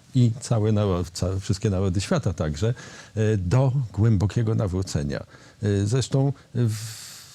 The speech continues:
niedzielę będzie czytany, a, a już został upubliczniony list Konferencji Episkopatu Polski na ten temat,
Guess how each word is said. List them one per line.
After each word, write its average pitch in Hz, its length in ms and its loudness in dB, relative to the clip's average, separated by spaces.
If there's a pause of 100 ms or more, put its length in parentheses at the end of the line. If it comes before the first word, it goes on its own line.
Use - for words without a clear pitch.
niedzielę 110 480 4
będzie 82 300 0
czytany, 82 720 0
a, 76 260 -2
a 82 40 -2
już 87 220 0
został 82 340 -2
upubliczniony 95 680 0
list 180 440 0
Konferencji 98 600 0
Episkopatu 120 540 -2
Polski 185 360 0
na 110 120 2
ten 113 180 2
temat, 120 380 0